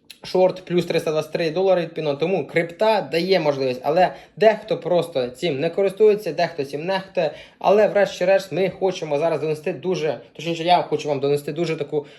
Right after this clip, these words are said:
серйозну річ стосовно нашої закритої спільноти, тому що у нас сьогодні стартує Black Friday, відповідно. Також вам розповім,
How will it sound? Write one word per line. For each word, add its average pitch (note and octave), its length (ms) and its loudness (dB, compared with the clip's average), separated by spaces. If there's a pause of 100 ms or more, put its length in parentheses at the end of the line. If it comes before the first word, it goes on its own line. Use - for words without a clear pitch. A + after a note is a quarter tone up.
(160)
серйозну F#3+ 540 2
річ G#3 160 -2
стосовно E3+ 380 -4
нашої E3 340 -2
закритої D#3 260 -4
спільноти, F#3+ 340 -4
тому E3 220 -2
що D3 200 -2
у C3 40 -4
нас E3 260 -2
сьогодні C#3+ 240 -4
стартує C#3+ 360 -2
Black D3 280 -4
Friday, G3 400 2
відповідно. F3+ 400 -4 (260)
Також D#3+ 360 2
вам D3+ 200 -2
розповім, D#3 540 -4